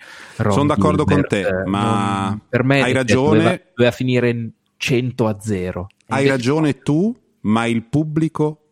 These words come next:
Speaker 2: quando decide, premia il ballo del qua qua. E
Speaker 1: <laughs>
Speaker 2: questo torneo porta proprio a emergere questi momenti ballo del qua qua.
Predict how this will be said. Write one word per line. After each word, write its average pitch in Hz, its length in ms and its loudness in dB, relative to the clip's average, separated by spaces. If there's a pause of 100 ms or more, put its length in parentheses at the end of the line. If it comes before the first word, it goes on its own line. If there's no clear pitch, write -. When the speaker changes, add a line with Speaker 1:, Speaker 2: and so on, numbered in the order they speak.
(360)
Speaker 2:
quando 113 400 0
decide, 117 680 -4 (300)
premia 117 500 0
il 113 100 -2
ballo 113 380 -2
del 107 200 -2
qua 101 200 -4
qua. 90 300 -6 (360)
E 98 140 -8
Speaker 1:
<laughs> - 0 -
Speaker 2:
questo 120 760 -2 (380)
torneo 127 720 0 (460)
porta 143 440 -2
proprio 143 380 0
a 117 40 0
emergere 131 720 0
questi 113 280 -2
momenti 123 520 0
ballo 127 340 0
del 110 160 -2
qua 107 160 -4
qua. 90 260 -12